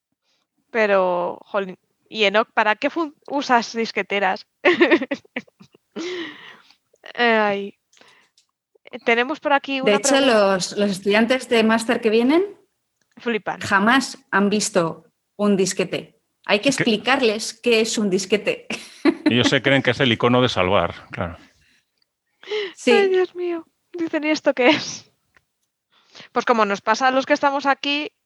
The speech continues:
Speaker 1: algunos con los disquetes grandes, aquellos de cinco y un cuarto.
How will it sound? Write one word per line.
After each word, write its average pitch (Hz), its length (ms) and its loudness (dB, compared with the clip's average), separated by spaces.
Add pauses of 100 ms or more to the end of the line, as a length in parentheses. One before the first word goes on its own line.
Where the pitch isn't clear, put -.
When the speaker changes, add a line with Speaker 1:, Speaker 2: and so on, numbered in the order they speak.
(220)
Speaker 1:
algunos 262 800 0
con 233 400 -2
los 196 800 0 (240)
disquetes 202 580 -6
grandes, 233 600 -2 (340)
aquellos 220 400 2
de 233 100 0
cinco 240 380 -2
y 226 160 -4
un 226 80 -12
cuarto. 262 420 -2